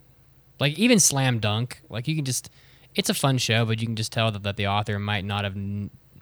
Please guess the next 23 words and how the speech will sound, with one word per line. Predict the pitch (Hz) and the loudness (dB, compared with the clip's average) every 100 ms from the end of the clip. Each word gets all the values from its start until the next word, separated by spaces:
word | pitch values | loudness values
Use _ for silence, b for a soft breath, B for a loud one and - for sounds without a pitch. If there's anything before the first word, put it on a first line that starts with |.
| b b | b b
might | - 240 | 2 6
not | 240 | 6
have, | 165 | 6
like, | 151 127 | 4 4
been | 123 110 | 2 2
super | - 139 139 | 2 2 4
versed | 123 123 123 | 6 6 6
in | 113 | 2
basketball, | 107 110 - 123 120 120 120 | 2 2 0 0 0 0 0
you | 131 | 0
know? | 131 | 2
Like, | 120 117 | 2 2
there's, | 131 127 120 b b b | 2 2 0 b b b
there's, | - 139 127 | 2 4 4
there's | - 151 139 | 2 0 2
times | 131 120 120 113 | 2 2 2 0
where, | 113 110 107 - b b b b - - | 0 2 0 -4 b b b b -20 -6
um, | 120 113 110 113 - _ | 0 0 2 -2 -4 _
the, | 123 123 120 123 | -2 2 4 2
the | 127 127 147 | -2 0 2
defender | 135 - 165 180 185 | 4 4 6 6 6
is | 147 - | 4 4
standing | - 151 151 143 143 | 4 4 4 2 0